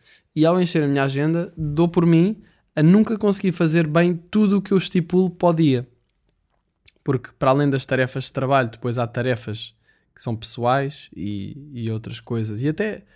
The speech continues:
lazer, tipo, onde é que há espaço para lazer? Eu tenho um problema com,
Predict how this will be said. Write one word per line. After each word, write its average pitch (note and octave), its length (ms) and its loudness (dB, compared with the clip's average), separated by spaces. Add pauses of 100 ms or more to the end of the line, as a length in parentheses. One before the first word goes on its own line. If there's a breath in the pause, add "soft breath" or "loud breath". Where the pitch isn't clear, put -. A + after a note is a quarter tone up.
(440 soft breath)
lazer, D3+ 460 4
tipo, A2+ 220 -6
onde F3+ 140 2
é - 20 0
que F#3 80 -4
há E3+ 60 2
espaço D#3+ 440 -2
para D#3+ 120 -4
lazer? C3+ 480 -2 (440)
Eu D3 140 -2
tenho E3+ 280 2
um F3 60 2
problema E3 440 2
com, F3 500 -2